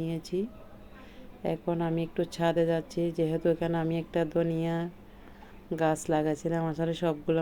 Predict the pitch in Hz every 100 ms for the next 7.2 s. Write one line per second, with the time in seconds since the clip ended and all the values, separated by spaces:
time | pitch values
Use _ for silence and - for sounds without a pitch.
0 | 160 156 151 151 147 180 180 - 156 -
1 | - - 170 170 165 160 - 175 - 170
2 | - - 165 165 165 170 170 165 160 160
3 | 156 156 143 156 147 147 143 147 135 -
4 | 180 262 - - - - - - - -
5 | - - - - - - - - - -
6 | - - - 170 156 175 175 180 175 165
7 | 160 156